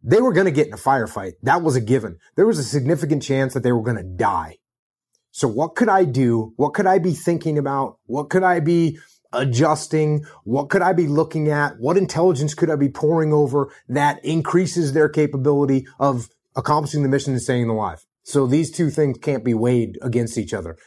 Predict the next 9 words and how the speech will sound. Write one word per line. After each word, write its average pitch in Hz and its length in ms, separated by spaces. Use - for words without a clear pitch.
My 127 160
family's 170 420
in 165 100
San 160 200
Diego. 143 540
They're 131 240
going 151 300
to 156 80
school, 143 640